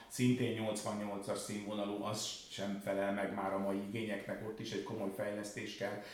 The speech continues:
Úgy, ahogy néhány év a strandot szerencsére meg tudtuk csinálni, valami hasonló továbblépésbe, tehát ott, ott, ott, ott várunk egy, egy, egy, egy komoly fejlesztést. A tervezés folyik, testvércégünkkel, Városfejlesztési,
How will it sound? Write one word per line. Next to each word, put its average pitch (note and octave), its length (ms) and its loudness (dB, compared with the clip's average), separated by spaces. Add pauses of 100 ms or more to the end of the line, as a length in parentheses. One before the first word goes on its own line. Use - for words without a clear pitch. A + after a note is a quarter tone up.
(180)
Úgy, C#3+ 200 6
ahogy B2 180 8
néhány A2 360 6
év G#2+ 140 2
a G2 260 4
strandot G#2 440 2
szerencsére G2 500 0
meg G2+ 180 -2
tudtuk C3 320 0
csinálni, C3 440 6
valami A2+ 340 4
hasonló G2+ 640 0 (240)
továbblépésbe, G2 880 2
tehát - 220 -2
ott, A#2+ 180 0
ott, B2 220 2
ott, B2 240 2
ott A2+ 200 -2
várunk G#2+ 420 2
egy, G2 220 2
egy, G2 240 0
egy, G2+ 160 0
egy - 140 -2
komoly G2+ 360 -2
fejlesztést. F#2 600 0
A - 20 2
tervezés A2+ 520 8
folyik, D3 400 4
testvércégünkkel, G#2+ 800 0
Városfejlesztési, G2+ 960 -2